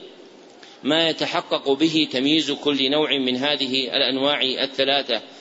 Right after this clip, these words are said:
فقال: "فتوحيد الربوبية ألا خالق ولا رازق إلا الله"، وهذا بعض أفراد حقيقة توحيد الربوبية. وتوحيد الربوبية شرعاً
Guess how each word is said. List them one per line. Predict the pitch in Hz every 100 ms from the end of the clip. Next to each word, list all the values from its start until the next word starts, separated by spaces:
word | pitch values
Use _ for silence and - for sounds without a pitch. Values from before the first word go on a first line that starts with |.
| - -
فقال: | 120 120 135 156 170 -
"فتوحيد | 123 135 117 151 139
الربوبية | 131 117 120 135 151 147 156 123
ألا | 117 117
خالق | - 139 135 131
ولا | 120 120 113
رازق | 135 156 151 156 160 170 - - - -
إلا | 143 135
الله"، | 117 127 139 - - - - - 113
وهذا | 135 147 143 135 139 - 120
بعض | 147 147 139
أفراد | 92 123 131 139 131 131 139 - -
حقيقة | 131 160 151 139 139
توحيد | 127 120 139 147 131 135 - -
الربوبية. | 127 131 123 127 143 127 123 - - - - -
وتوحيد | 117 131 131 156 165
الربوبية | 147 127 123 127 147 143 131 127
شرعاً | 123 147 151 139 175 175